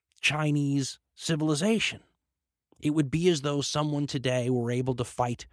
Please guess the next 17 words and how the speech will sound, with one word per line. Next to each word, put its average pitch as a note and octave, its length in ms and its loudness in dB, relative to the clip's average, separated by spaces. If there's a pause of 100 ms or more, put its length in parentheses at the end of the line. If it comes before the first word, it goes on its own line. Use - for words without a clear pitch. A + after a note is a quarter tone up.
(460)
the C3+ 80 6
United C#3 420 4
States D#3 340 -2
military A2 520 -2
toe-to-toe, B2 920 -2 (640)
and B2+ 100 2
then C#3 120 6
eventually C3+ 640 0
they C3 160 0
turn C#3 260 -2
around A#2+ 520 -2 (300)
and A#2+ 160 0
fight C3 300 -2
some A#2 480 0 (440)
third E3+ 360 4
world F3+ 500 4
country. - 680 -10